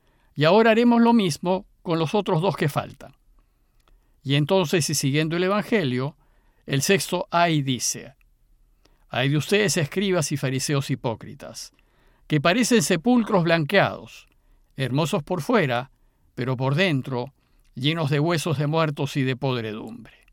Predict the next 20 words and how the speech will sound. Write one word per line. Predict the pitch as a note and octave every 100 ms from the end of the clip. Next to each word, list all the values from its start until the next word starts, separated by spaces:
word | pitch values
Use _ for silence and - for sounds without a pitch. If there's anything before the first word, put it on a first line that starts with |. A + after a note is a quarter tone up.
| _ _ _ _ _ _ _ _ _ _ _ _ _ _
Para | - D#3
entender | D#3+ F#3+ A#3 A#3+
mejor | G3+ A3
esta | G#3+ -
crítica, | D#3+ E3 C#3+ D3 C#3 D3 -
hay | F3
que | F#3 E3+
tener | D3+ E3
en | D#3+
cuenta | C#3 D3+ D#3+ C#3+
lo | B2
siguiente. | - B2+ A2+ G#2+ - - A#2+ _ _ _ _ _ _ _ _ -
Primero, | D3 G3 C4+
que | A#3
en | F#3+
las | D3
grandes | F3+ B3 A#3 D#3+
fiestas | G#3+ A3+ - E3+
religiosas | D#3+ D3+ F#3+ - G#3
judías, | A3+ A#3 E3 C3+ E3 -